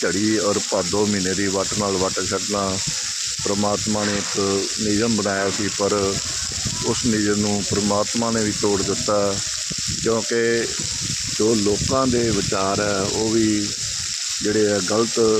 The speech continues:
ਨਜ਼ਰ ਆ ਰਹੇ ਆ। ਔਰ ਪ੍ਰਮਾਤਮਾ ਵੀ ਮਹੀਨਾ ਭੁੱਲ ਗਿਆ ਲੱਗਦਾ, ਕਿਉਂਕਿ ਭਾਦੋ ਨੂੰ ਸਾਉਣ ਦਾ ਮਹੀਨਾ ਬਣਾ ਦਿੱਤਾ ਔਰ ਸਾਉਣ ਨੂੰ ਭਾਦੋ ਦਾ। ਭਾਦੋ ਦੇ ਮਹੀਨੇ ਦੇ ਵਿੱਚ ਜਦੋਂ ਮੀਂਹ ਪੈਂਦਾ ਸੀ ਤਾਂ ਵੱਟ ਨਾਲ ਵੱਟ ਛੱਡ ਜਾਂਦਾ ਸੀ, ਪਰ ਇਸ ਵਾਰ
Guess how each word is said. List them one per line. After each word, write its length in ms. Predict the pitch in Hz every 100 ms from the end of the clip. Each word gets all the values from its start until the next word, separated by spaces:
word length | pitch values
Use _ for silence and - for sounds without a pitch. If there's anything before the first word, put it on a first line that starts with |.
| 101
ਨਜ਼ਰ 320 | 101 101 104
ਆ 160 | 98 92
ਰਹੇ 200 | 95 104
ਆ। 260 | 101 95 92 - -
ਔਰ 140 | 98
ਪ੍ਰਮਾਤਮਾ 680 | 92 104 98 95 98 110 107
ਵੀ 140 | 98 101
ਮਹੀਨਾ 380 | 101 87 90 95
ਭੁੱਲ 160 | 107 90
ਗਿਆ 160 | 92
ਲੱਗਦਾ, 480 | 92 92 90 98 98 98 - - - - -
ਕਿਉਂਕਿ 240 | 101 104 101
ਭਾਦੋ 320 | - 92 87 92
ਨੂੰ 180 | 101
ਸਾਉਣ 280 | 92 92 95
ਦਾ 140 | 98 104
ਮਹੀਨਾ 300 | 104 95 95
ਬਣਾ 260 | 98 98
ਦਿੱਤਾ 260 | 95 90 101
ਔਰ 200 | 95 92
ਸਾਉਣ 360 | 92 95 95
ਨੂੰ 180 | 95 92 87
ਭਾਦੋ 320 | 104 82 87
ਦਾ। 260 | 101 101 98 - - - - - - - - - - -
ਭਾਦੋ 380 | 104 101 120
ਦੇ 100 | 127
ਮਹੀਨੇ 320 | 120 110 101 101
ਦੇ 60 |
ਵਿੱਚ 240 | 101 - -
ਜਦੋਂ 260 | 104 101
ਮੀਂਹ 200 | 98 107
ਪੈਂਦਾ 300 | 104 104 104
ਸੀ 120 | 101
ਤਾਂ 140 | 98 101
ਵੱਟ 240 | 101 98
ਨਾਲ 120 | 107 101
ਵੱਟ 160 | 98
ਛੱਡ 280 | - - 92
ਜਾਂਦਾ 300 | 92 98 95
ਸੀ, 120 | 101
ਪਰ 220 | 95 98
ਇਸ 280 | 98 98 98
ਵਾਰ 460 | 104 98 98 101